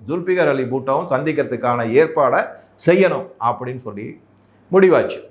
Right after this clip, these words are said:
So, முசாஃபிர் ஹசன் என்ன பண்ணாரு, "நான் ஒப்புதல் தரேன், நீங்க லைலாவை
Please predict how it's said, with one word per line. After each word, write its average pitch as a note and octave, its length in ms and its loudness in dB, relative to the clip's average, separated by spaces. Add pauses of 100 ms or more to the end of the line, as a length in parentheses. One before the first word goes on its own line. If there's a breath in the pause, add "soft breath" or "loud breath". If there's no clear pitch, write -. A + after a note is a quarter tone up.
So, D#3+ 380 0
முசாஃபிர் G3 380 0
ஹசன் D3+ 200 -4
என்ன D3+ 180 -8
பண்ணாரு, C3+ 560 -4 (360)
"நான் D#3 440 0
ஒப்புதல் D#3 380 -2
தரேன், D#3 240 0
நீங்க F3 220 -2
லைலாவை D3 440 2